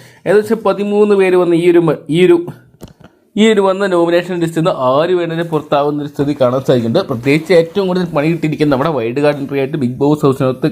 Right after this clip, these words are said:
കയറിയവർക്കൊക്കെ തന്നെയാണ്. എന്തൊക്കെയാണ് ഈ ഒരു മണിക്കൂർ ആരൊക്കെയാണ് മുന്നിലെന്നും ആരൊക്കെയാണ് തകർച്ചയിലെന്നും പരിശോധിക്കാം. വീഡിയോ ആദ്യമായിട്ട് കാണുന്ന സുഹൃത്തുക്കളാണെങ്കിൽ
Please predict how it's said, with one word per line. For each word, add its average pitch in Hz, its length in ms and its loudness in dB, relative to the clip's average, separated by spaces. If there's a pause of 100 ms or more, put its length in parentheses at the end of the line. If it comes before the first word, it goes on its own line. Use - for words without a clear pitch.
കയറിയവർക്കൊക്കെ 120 680 0
തന്നെയാണ്. 110 240 2 (380)
എന്തൊക്കെയാണ് 214 400 0
ഈ - 80 -2
ഒരു 208 100 2
മണിക്കൂർ 190 280 0 (100)
ആരൊക്കെയാണ് 175 360 0
മുന്നിലെന്നും 156 400 0 (140)
ആരൊക്കെയാണ് 151 460 -2
തകർച്ചയിലെന്നും 131 500 -2
പരിശോധിക്കാം. 127 480 -2
വീഡിയോ 131 260 2
ആദ്യമായിട്ട് 143 400 -4
കാണുന്ന 147 260 -2
സുഹൃത്തുക്കളാണെങ്കിൽ 143 640 0